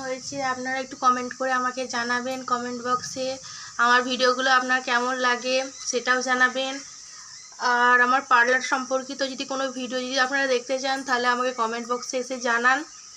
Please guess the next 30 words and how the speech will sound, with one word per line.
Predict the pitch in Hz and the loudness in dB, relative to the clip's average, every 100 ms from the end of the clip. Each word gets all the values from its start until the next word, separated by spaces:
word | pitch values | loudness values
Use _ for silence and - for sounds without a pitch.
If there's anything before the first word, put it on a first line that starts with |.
| - - - - - - - - 226 | -20 -20 -20 -20 -20 -20 -16 -2 2
আর | 226 220 | 4 2
আমার | 220 240 247 247 - - - - - - - 226 | 4 4 4 2 -6 -18 -18 -10 -10 -10 -14 -8
ভিডিও | 233 247 247 | 2 2 2
যদি | 254 226 | -2 -2
ভালো | 233 233 247 | 2 2 2
লাগে, | 247 262 254 | 0 0 -2
তাহলে | 247 247 | -2 -2
চ্যানেলটি | 240 233 254 - | -2 -4 -6 -2
সাবস্ক্রাইব | 247 226 - 262 254 - | -2 -2 -4 -4 -4 -2
করে | 262 254 | -2 0
পাশে | 240 240 254 | 0 -2 -2
থাকুন, | 254 247 269 254 | -4 -6 -10 -6
পাশে | 233 240 240 | -4 -4 -6
থাকা | 247 247 220 | -6 -6 0
বেল | 240 240 247 | 0 0 -2
আইকনটিকে | 240 254 240 247 254 247 | -2 -4 -4 -4 -4 0
প্রেস | 240 240 | -2 -2
করুন, | 254 254 254 233 | -6 -6 -6 -8
যাতে | 226 240 240 - - - - - - 226 | -2 -2 -2 -6 -18 -20 -20 -10 -2 0
আমার | 240 254 240 | 4 2 2
ভিডিওর | 240 240 247 247 262 247 | -4 2 4 4 -2 -4
নোটিফিকেশান | 233 254 254 262 247 269 254 247 | -6 -8 -4 -2 0 2 0 0
বা | 226 233 - | -2 -2 -2
সমস্ত | 233 240 247 - 247 | -4 -2 -8 -10 -8
কিছু | 254 277 262 | -6 -6 -6
নোটিফিকেশান | 240 247 247 254 277 269 262 - 254 | -6 -8 -10 -8 -6 -8 -6 -8 -4
সব, | 254 240 233 - - - - - | -4 -4 -10 -18 -20 -20 -20 -10
সব | - 254 - | -6 -6 -6
থেকে | 254 269 240 | -6 -2 -2
আগে | 240 | 0